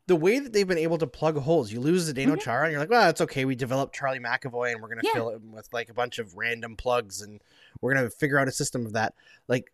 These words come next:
Speaker 1: Bruce Cassidy had an advantage in taking over for Claude Julien, and a lot of the system things didn't really change that much, but he squeaked way more offense out of it than Ju-, Julien did. He is a very,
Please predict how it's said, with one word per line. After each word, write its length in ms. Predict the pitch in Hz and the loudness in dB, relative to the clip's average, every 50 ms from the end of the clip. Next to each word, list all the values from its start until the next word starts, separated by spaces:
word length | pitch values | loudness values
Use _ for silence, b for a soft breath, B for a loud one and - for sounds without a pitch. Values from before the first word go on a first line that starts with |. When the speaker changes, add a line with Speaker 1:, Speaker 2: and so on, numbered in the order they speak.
| _ - | _ 2
Speaker 1:
Bruce 160 | - 233 226 | 2 2 2
Cassidy 400 | - - 185 190 202 - 202 170 | 2 4 4 4 4 4 4 2
had 240 | 139 127 135 135 135 | 2 6 6 6 6
an 120 | 147 151 | 6 4
advantage 440 | 135 110 92 107 107 110 123 139 123 | 2 0 0 -2 -2 0 -2 -2 -2
in 120 | 123 110 104 | -4 -6 -4
taking 280 | - 120 117 - 120 | -6 -6 -4 -2 -2
over 200 | 113 107 113 123 | 0 0 0 -2
for 120 | - - 117 | -2 -2 -6
Claude 240 | - - 120 117 | 0 2 2 2
Julien, 480 | 107 98 113 113 117 120 131 135 131 127 | 4 4 4 4 6 6 6 6 6 4
and 120 | 110 98 | 4 4
a 40 | 95 | 4
lot 200 | 101 107 107 113 | 6 6 6 6
of 60 | 110 | 6
the 60 | 101 110 | 4 2
system 380 | - - 143 - - 120 117 | 2 2 2 0 0 -2 -2
things 300 | - - 123 113 110 104 | 0 2 2 2 0 0
didn't 240 | - 127 123 120 - | 0 0 0 0 2
really 180 | 117 120 110 98 | 2 2 2 2
change 360 | - - 113 113 120 120 - | -2 -6 -8 -8 -8 -2 4
that 180 | 143 135 131 101 | 4 4 4 4
much, 320 | 139 151 180 - - - b b b b b b b b b b | 4 2 2 2 0 -8 b b b b b b b b b b
but 200 | 123 123 156 156 | 6 8 8 10
he 160 | 127 160 170 | 10 8 8
squeaked 420 | 147 - - - - 180 170 - 139 | 6 6 4 6 6 6 6 6 2
way 220 | 120 117 135 147 | 2 6 6 8
more 240 | 156 160 160 156 107 | 10 10 10 8 8
offense 420 | 78 120 135 - - 143 135 131 - | 6 4 4 4 4 2 2 4 4
out 160 | 113 104 113 | 4 6 6
of 80 | 117 113 | 6 4
it 140 | 120 80 | 4 2
than 200 | 104 113 113 113 | 2 -2 -2 -2
Ju-, 80 | 107 104 - _ _ | -4 -6 -10 _ _
Julien 500 | 107 101 123 127 123 123 123 120 117 113 | -4 0 2 2 4 4 4 4 2 4
did. 280 | 107 117 113 113 104 110 b b b b b b b b _ _ _ _ _ _ _ _ _ - | 2 4 2 2 0 -2 b b b b b b b b _ _ _ _ _ _ _ _ _ -10
He 420 | - - 135 170 180 190 196 175 | -4 2 4 6 8 8 8 8
is 180 | 147 139 110 117 | 8 8 6 6
a 80 | 123 | 2
very, 800 | 110 98 98 95 113 151 143 123 110 104 101 101 95 90 98 107 | 2 0 -4 6 8 10 12 12 10 10 8 6 4 0 -2 -6